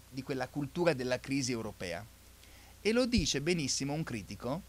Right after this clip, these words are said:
e anche sceneggiatore, che è Brunello Rondi, che però in un libro che nessuno cita mai, ma che è molto bello, che si chiama Cinema e Realtà, scritto nel cinquantasette, Brunello Rondi dice questa frase. Dice: Il neorealismo cinematografico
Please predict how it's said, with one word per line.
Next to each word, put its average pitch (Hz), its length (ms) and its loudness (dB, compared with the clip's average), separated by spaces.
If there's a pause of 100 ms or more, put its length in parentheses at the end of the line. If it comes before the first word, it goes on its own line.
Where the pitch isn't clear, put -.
e 113 100 -4
anche 120 260 -2
sceneggiatore, 117 560 -6
che - 100 -6
è 123 40 -4
Brunello 123 460 0
Rondi, 107 440 -6 (320)
che 160 120 -6
però 185 280 2 (360)
in 147 120 -4
un 156 80 -2
libro 185 260 -2
che 143 100 -6
nessuno 135 400 -4
cita 127 260 -6
mai, 107 480 -6
ma 117 120 -8
che 131 100 -6
è - 20 -2
molto 170 260 -4
bello, 92 380 -4
che 143 100 -10
si - 80 -6
chiama 143 200 0
Cinema 156 380 2
e 113 40 2
Realtà, 104 480 -2 (320)
scritto 160 320 -2
nel 120 140 0
cinquantasette, 113 840 -4
Brunello 196 380 2
Rondi 208 280 0
dice 160 260 -4
questa 123 260 -6
frase. 80 480 -8 (720)
Dice: 175 200 -2
Il 180 60 0
neorealismo 233 460 4
cinematografico 139 1040 0